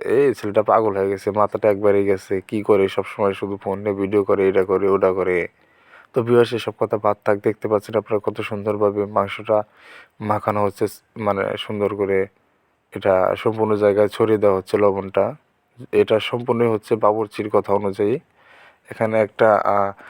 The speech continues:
অনেক অভিজ্ঞ বাবুর্চি আছে, সে যেভাবে বলছে সবাই সেভাবেই,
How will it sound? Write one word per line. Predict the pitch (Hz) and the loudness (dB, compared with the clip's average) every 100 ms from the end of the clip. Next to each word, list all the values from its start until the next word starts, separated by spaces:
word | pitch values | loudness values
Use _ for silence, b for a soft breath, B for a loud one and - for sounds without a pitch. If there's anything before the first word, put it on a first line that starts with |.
| B B - | B B -4
অনেক | 110 107 120 123 | 2 2 2 0
অভিজ্ঞ | 123 120 117 131 | -2 -2 -2 0
বাবুর্চি | 123 117 113 - 127 | 2 2 -2 0 4
আছে, | 104 - 123 131 | 4 2 0 0
সে | - 113 104 | 0 2 4
যেভাবে | 113 110 107 120 | 4 2 2 2
বলছে | 123 120 - 139 139 | 0 -2 -2 -2 0
সবাই | - 120 117 110 | 0 2 2 0
সেভাবেই, | - 127 120 117 127 135 | 0 0 2 0 -2 -2